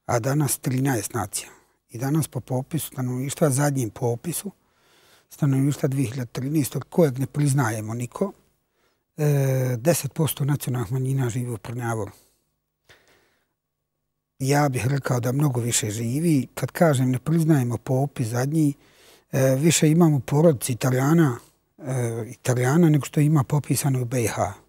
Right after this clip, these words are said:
Zato kažem da ne priznajemo to. Borac za prava pripadnika nacionalnih manjina. Ništa ne tražimo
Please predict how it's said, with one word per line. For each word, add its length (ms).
Zato 340
kažem 540
da 300
ne 60
priznajemo 520
to. 320
Borac 260
za 80
prava 260
pripadnika 560
nacionalnih 460
manjina. 420
Ništa 880
ne 300
tražimo 840